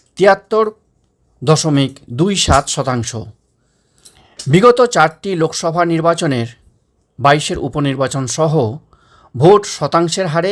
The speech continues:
এবারে ভোট পড়েছে বেশ কিছুটা কম। সাতটি বিধানসভার মধ্যে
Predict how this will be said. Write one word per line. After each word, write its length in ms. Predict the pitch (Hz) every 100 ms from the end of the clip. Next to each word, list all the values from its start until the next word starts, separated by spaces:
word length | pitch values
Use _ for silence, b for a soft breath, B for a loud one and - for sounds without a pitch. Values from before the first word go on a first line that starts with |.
| 202
এবারে 300 | 147 139 135 131
ভোট 280 | 110 185 180
পড়েছে 320 | - 131 120 180
বেশ 280 | 151 170 202 -
কিছুটা 340 | 156 135 123
কম। 240 | 117 113 95 95 _ _ _ _ b b b b b
সাতটি 480 | - 165 170 - 190
বিধানসভার 580 | 165 147 147 139 143 139
মধ্যে 320 | 143 165 190